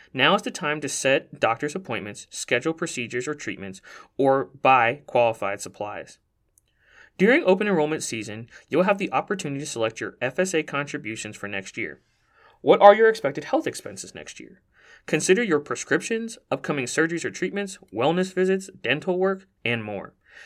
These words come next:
Check your benefits documents to determine what qualifies and ensures you maximize your F S A for twenty twenty-three.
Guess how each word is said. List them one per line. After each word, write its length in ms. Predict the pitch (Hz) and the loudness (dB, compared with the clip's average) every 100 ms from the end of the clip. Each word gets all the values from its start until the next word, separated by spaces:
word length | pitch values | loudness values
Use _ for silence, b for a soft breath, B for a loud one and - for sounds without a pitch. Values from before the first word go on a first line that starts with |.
| B B | B B
Check 260 | - 220 262 | 2 2 2
your 100 | 302 | 0
benefits 380 | 170 180 185 190 | 2 2 0 0
documents 400 | 123 123 131 - | 0 0 -6 -10
to 80 | |
determine 340 | 180 - 110 110 | -10 -8 -8 -6
what 140 | - | -6
qualifies 680 | - 151 214 - 98 101 - 127 | 0 4 4 0 -4 -6 -8 -8
and 80 | |
ensures 400 | 127 117 151 175 | -6 -4 -4 -4
you 220 | 139 120 123 | -6 -8 -8
maximize 680 | 120 123 165 117 95 92 | 0 2 2 -4 -8 -8
your 160 | 110 110 | -8 -8
F 140 | 110 | -6
S 160 | 139 - | -8 -4
A 100 | 95 | -6
for 140 | 95 | -6
twenty 300 | 110 - 147 | -10 -8 -8
twenty-three. 560 | 101 92 92 - 101 - | -8 -12 -14 -10 -10 -10